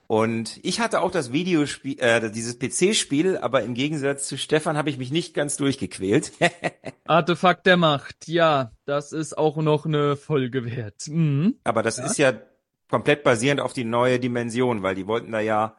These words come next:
Speaker 1: da ja ein Fran-, Franch-, also das Franchise rebooten vielleicht, aber da kommen wir
Speaker 2: Korrekt.
Speaker 1: gleich noch zu. Und mit allem drum und dran, was dazugehört. Und da gehört natürlich auch ein, ja, ein Videospiel dazu.
Speaker 2: Korrekt. Vielleicht um ein bisschen, äh,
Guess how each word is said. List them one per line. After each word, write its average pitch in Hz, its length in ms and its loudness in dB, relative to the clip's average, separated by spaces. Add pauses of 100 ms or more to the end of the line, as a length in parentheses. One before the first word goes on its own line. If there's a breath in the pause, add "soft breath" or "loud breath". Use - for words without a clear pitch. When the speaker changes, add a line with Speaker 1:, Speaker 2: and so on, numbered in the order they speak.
(460)
Speaker 1:
da 98 120 0
ja 107 100 4
ein 104 100 -4
Fran-, 147 280 0 (180)
Franch-, 147 360 0
also 113 140 -4
das 107 100 -6
Franchise 127 420 -4
rebooten 170 640 -2
vielleicht, 240 400 -2
aber 120 140 -2
da 107 140 -4 (140)
kommen 165 180 0
wir 156 100 2
Speaker 2:
Korrekt. 104 220 0
Speaker 1:
gleich 107 100 -4
noch 101 60 -10
zu. 151 420 -6 (360 loud breath)
Und 117 140 -6
mit 117 100 -2
allem 165 220 2
drum 151 140 -4
und 135 100 -4
dran, 151 160 -4
was 135 80 -8
dazugehört. 190 760 -2
Und 131 240 -6
da 127 80 2
gehört 127 340 0
natürlich 139 560 -8
auch 120 540 0 (300)
ein, 127 500 2 (400)
ja, 76 480 -2 (160)
ein 110 260 0
Videospiel 131 560 0
dazu. 78 480 -8 (480)
Speaker 2:
Korrekt. - 880 0 (300)
Vielleicht 175 540 -4
um 202 80 -4
ein 196 220 -4
bisschen, 196 680 0
äh, 170 480 6